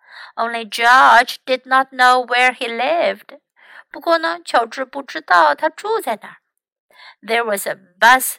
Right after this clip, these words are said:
stopping at the corner.转角处停了一辆公共汽车。George had never ridden on one.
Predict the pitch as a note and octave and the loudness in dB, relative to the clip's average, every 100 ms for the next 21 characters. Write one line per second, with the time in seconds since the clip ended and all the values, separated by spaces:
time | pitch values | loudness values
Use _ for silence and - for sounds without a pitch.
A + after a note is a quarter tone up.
0 | - - - G#3+ A3 A3 F3 G#3+ - G3 | -8 -8 -4 -2 -2 -6 -12 -14 -12 -14
1 | - - G#3+ C4+ C4+ G3+ F#3 G#3 _ _ | -14 -10 -8 -8 -6 -6 -8 -14 _ _
2 | - - - - G#3 A3+ A3+ A3+ C4 A3+ | -20 -20 -14 -6 -4 0 0 -2 -8 -8
3 | A3+ B3+ C4+ C4+ B3 B3+ C#4+ D4 C#4+ C#4+ | -8 -12 -10 -4 -4 -6 -14 -14 -14 -14
4 | - D4+ G4 - _ _ - _ - B3+ | -8 -6 -8 -10 _ _ -20 _ -14 2
5 | D#4 F4+ G#4 - - A3+ - G#3 C4+ F#4+ | 4 4 2 -4 -2 -2 -2 0 0 4
6 | C4+ G3 A#3 D#4+ D#4+ A3 A3 F#3+ F#3 F3 | 2 2 -2 -4 -4 -6 -6 -6 -4 -4
7 | G#3+ G#3+ E3+ | -4 -8 -16